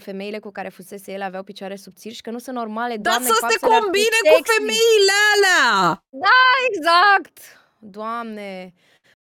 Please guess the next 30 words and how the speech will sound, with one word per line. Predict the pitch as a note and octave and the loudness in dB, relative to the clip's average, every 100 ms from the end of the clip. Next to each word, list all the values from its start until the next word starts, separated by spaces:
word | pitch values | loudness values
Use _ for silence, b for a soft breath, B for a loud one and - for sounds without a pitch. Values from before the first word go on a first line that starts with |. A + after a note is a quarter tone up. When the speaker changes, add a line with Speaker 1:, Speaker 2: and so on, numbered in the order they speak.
| _ | _
Speaker 1:
Părul | C#4+ D4+ | -12 -8
de | C4+ | -6
pe | C4+ | -8
corpul | C4 B3 A#3+ | -8 -10 -10
meu | A#3+ G#3+ | -12 -12
trebuia | G#3+ G#3+ G#3+ | -12 -10 -10
mereu | G#3 G3+ G#3+ | -10 -12 -12
să | A3 | -14
dispară | G#3+ G#3 G3+ F#3+ | -16 -14 -12 -12
instant, | F#3+ F#3+ - F3 F#3 | -14 -16 -18 -18 -18
cum | - | -16
apărea | G3+ G3+ G3+ G3 | -16 -12 -12 -12
un | G3 | -14
fir, | - F3+ F3+ | -18 -16 -16
că | - | -16
făcea | F#3 F#3+ G#3 | -20 -16 -16
crize | G3+ G#3+ G#3 | -14 -16 -14
de | F#3+ | -14
isterie | F#3 - F3+ G3 G3 | -16 -16 -18 -14 -14
sau | G3 | -14
scotea | F#3+ F#3+ F#3+ | -18 -18 -16
sunete | G3 - F#3+ F#3 | -16 -14 -16 -16
ca | F#3 F#3+ | -18 -20
și | - | -20
cum | G3 | -16
ar | F#3 | -16
vomita. | F3+ F3 F3 E3+ F3 E3+ F3 F#3+ F3 | -14 -16 -18 -16 -14 -14 -16 -20 -12
The | G#3 | -12
fucking | A3 - F#3 G3 F3 | -10 -12 -14 -14 -18
audacity. | E3 D#3+ D#3+ - - - | -18 -18 -20 -20 -20 -20